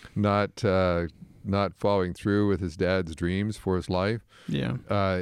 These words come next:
Speaker 1: in Luther's case, uh, he ultimately demonstrates that he, you know, he, he didn't become a lawyer, but he did change history <laughs> and he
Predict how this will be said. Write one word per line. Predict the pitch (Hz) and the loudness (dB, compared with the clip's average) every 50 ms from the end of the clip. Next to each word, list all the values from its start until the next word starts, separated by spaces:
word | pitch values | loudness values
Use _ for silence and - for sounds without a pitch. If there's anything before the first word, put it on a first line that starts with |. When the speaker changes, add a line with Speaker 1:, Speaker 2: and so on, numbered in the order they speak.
| - | -2
Speaker 1:
in | - 113 104 98 | -2 -2 0 2
Luther's | 95 107 113 107 - 101 95 - | 2 0 0 0 -2 -4 -4 -4
case, | - - 113 104 104 107 101 - - - - - - _ | -2 -2 0 0 2 0 -2 -4 -8 -14 -14 -16 -16 _
uh, | 92 90 82 80 80 80 | -6 -4 -4 -4 -4 -6
he | 80 76 - - 101 95 90 87 85 82 78 82 - - - _ _ _ - _ _ - - _ _ - 104 95 - - _ | -8 -10 -8 -4 -2 0 0 0 -2 -4 -6 -10 -16 -20 -20 _ _ _ -20 _ _ -20 -20 _ _ -16 -14 -14 -14 -10 _
ultimately | 104 101 104 - 113 101 92 92 90 | -2 -2 -2 -2 -4 -6 -4 -4 -4
demonstrates | 82 76 87 90 92 95 90 - - 98 101 120 131 - | -2 -2 -2 -2 -2 -4 -4 -2 -2 -2 -2 -2 -6 -8
that | - 92 82 87 | -6 -6 -4 -2
he, | 95 87 82 82 78 78 82 85 - _ _ | -2 -2 -2 -2 -4 -6 -10 -14 -16 _ _
you | - 90 78 | -6 -4 -4
know, | |
he, | 71 95 - - - _ | -4 -6 -6 -8 -14 _
he | - - 90 - 104 107 98 | -18 -18 -14 -6 -4 -2 -2
didn't | 104 101 98 | -2 -2 -2
become | 92 92 - 104 92 | -4 -4 -4 -2 -2
a | 87 | -2
lawyer, | 82 90 90 90 95 98 | 0 0 0 0 0 0
but | 87 92 90 | 0 -2 -2
he | 90 | -2
did | 80 85 92 90 85 | -2 -2 -2 -2 -4
change | - - 95 92 90 87 82 - | -4 -4 -2 -2 -2 -4 -6 -4
history | - 98 92 - - - - 110 87 - - - - | -4 -4 -4 -4 -8 -6 -4 -4 -4 -4 -8 -6 -6
<laughs> | 160 123 - - | -6 -6 -6 -8
and | - 101 95 | -8 -6 -4
he | 104 90 - | -4 -4 -4